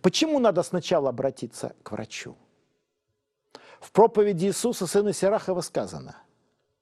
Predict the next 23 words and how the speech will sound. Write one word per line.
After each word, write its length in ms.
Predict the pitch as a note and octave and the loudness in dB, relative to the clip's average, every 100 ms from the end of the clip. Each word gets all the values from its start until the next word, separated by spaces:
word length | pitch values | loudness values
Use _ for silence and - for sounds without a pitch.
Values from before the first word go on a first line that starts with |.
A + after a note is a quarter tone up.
| _ _ _ - - | _ _ _ -20 -16
«Человек, 520 | - - E3+ E3 F#3+ - | -4 2 4 4 2 2
прогневавший 680 | E3+ C#3+ D#3+ E3 D3+ - C#3+ | 0 2 2 0 0 -2 -2
Бога, 340 | C#3 G3+ C#3 | 0 -2 -2
да 140 | A#2+ | -2
предастся 560 | C#3 D3+ E3 E3 - A2 | -2 -2 -2 -2 -4 -8
в 60 | G#2 | -8
руки 240 | F#2 - | -10 -10
врача». 480 | E2+ F#2 - - - _ _ _ _ _ _ _ _ _ _ _ _ _ _ _ _ _ _ _ - - - | -10 -10 -12 -16 -18 _ _ _ _ _ _ _ _ _ _ _ _ _ _ _ _ _ _ _ -20 -18 4
Помощь 360 | C#4 C#4 - | 6 6 2
не 100 | A#3 | 0
приходит 500 | - C4+ - B3+ B3+ | 0 0 4 2 2
человеку 300 | - C#4 - | 0 0 0
напрямую, 640 | C4+ - C4 A#3+ D#3 A2 - _ _ _ - - - | 0 0 0 0 -2 -6 -12 _ _ _ -20 -16 -10
чтобы 360 | - A3 G3 | 4 6 6
он 100 | G#3+ | 6
не 100 | G#3+ | 6
возгордился, 760 | G#3+ F3+ E3 A3 F#3+ B3+ - D#3 | 4 4 4 2 2 0 0 -2
чтобы 280 | - F#3 | 2 4
у 20 | G#3 | 4
него 140 | G#3+ | 2
не 140 | G#3 | 0
съехала 460 | G#3 G#3+ A3+ G3+ G3+ | -2 0 0 2 0
крыша. 520 | - B3+ A#3+ - - | 0 -2 -2 -6 -10